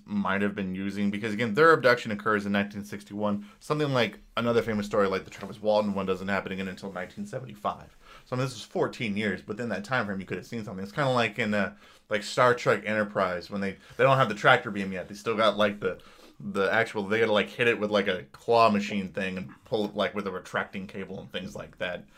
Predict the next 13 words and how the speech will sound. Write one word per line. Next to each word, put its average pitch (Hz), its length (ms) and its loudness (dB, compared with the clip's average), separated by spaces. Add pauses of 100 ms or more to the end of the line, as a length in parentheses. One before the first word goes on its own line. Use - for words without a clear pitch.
(120)
versus, 104 400 -2
like, 95 260 -4
by 92 320 2 (360)
the 107 240 -4
Enterprise 101 460 0
show, 104 400 2
Star 101 200 2
Trek - 220 -4
Enterprise, 98 420 -4
and 98 80 -2
then 107 120 0
you 101 60 0
got 92 300 0